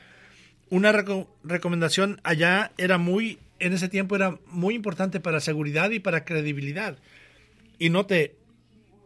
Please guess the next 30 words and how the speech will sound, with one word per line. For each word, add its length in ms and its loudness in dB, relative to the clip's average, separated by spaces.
Pablo 300 4
describe 640 2
a 260 4
Febe 420 4
como 400 0
hermana, 640 6
porque 260 -4
todos 280 -2
estamos 300 -2
relacionados, 760 -4
eh, 240 -2
como 400 -4
familia 480 -2
en 100 -2
Cristo. 360 -4
No 160 -2
hay 240 0
n-, 420 -16
ningún, 540 0
ninguna 380 0
segunda 500 -2
cla-, 200 -2
no 120 0
hay 80 2
cristianos 460 -2
de 160 -2
ning-, 320 -6
de 180 -4
segunda 340 -2
clase. 480 -6